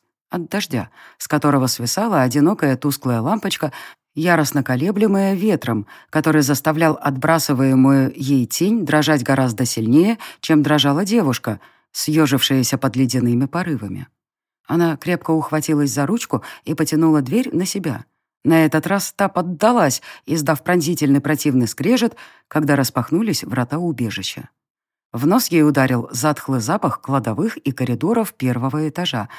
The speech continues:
которые были заброшены в течение многих лет. Захлопнув дверь, она глубоко вдохнула и зашлась в приступе кашля от клубящейся в воздухе пыли. Закрыв рот руками,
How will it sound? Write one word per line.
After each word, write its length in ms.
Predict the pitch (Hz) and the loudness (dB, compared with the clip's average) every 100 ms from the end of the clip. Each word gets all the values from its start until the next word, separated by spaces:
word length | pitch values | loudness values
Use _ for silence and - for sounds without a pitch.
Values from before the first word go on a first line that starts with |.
| - - - | -20 -18 -8
которые 400 | 151 156 151 139 | -2 2 2 2
были 200 | 143 135 | 2 0
заброшены 540 | 123 120 254 - 123 | -2 -4 -6 -2 -2
в 80 | - | -2
течение 480 | 123 - 233 190 123 | -6 -2 0 2 2
многих 420 | 120 175 196 - | 2 0 -2 -2
лет. 300 | 143 98 - _ _ _ _ _ _ | -6 -6 -14 _ _ _ _ _ _
Захлопнув 640 | 143 170 156 185 160 165 | -2 -2 0 -2 2 0
дверь, 260 | 139 220 269 - - - | 2 -2 -2 -8 -18 -2
она 200 | 156 170 | 2 4
глубоко 400 | 156 156 160 151 | 4 2 2 2
вдохнула 680 | 131 127 - 160 254 240 202 - | 0 -2 0 2 4 4 0 -2
и 100 | 160 | 0
зашлась 500 | 135 123 143 196 254 | 2 0 2 0 0
в 80 | - | -2
приступе 480 | 170 156 147 143 | 0 0 0 -2
кашля 460 | 135 131 131 214 240 - | 0 0 0 -4 -6 -6
от 140 | 160 | -6
клубящейся 680 | - 156 135 131 - 165 208 | 2 2 4 0 -2 -4 -4
в 40 | |
воздухе 500 | 170 127 110 143 143 | -2 -4 -2 -6 -6
пыли. 360 | 135 - 95 - _ _ _ _ - - | -10 -10 -10 -16 _ _ _ _ -20 -6
Закрыв 440 | 143 170 175 165 | 0 0 2 0
рот 200 | 160 160 | 2 0
руками, 440 | 160 151 202 220 | 0 -2 0 0